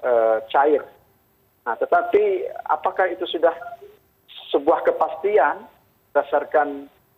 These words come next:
eh, ilmiah medis? Nah, ini kan kita masih, masih menunggu sebetulnya, ya.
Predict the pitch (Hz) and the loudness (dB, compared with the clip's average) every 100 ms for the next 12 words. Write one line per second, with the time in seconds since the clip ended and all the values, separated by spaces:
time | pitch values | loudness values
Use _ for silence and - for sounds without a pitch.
0 | _ - 139 131 127 127 123 147 139 147 | _ 2 6 8 6 4 2 2 2 2
1 | 139 143 135 143 185 - - _ _ _ | 2 2 0 2 -2 -2 -20 _ _ _
2 | - 127 151 185 185 196 180 156 - 151 | -2 0 2 0 0 0 0 0 -2 -6
3 | - 147 139 151 151 180 202 160 139 113 | -6 -8 -4 -4 -2 0 0 0 -2 -4
4 | - 110 107 107 92 - _ 113 139 | -2 -4 -4 -8 -8 -12 _ 0 0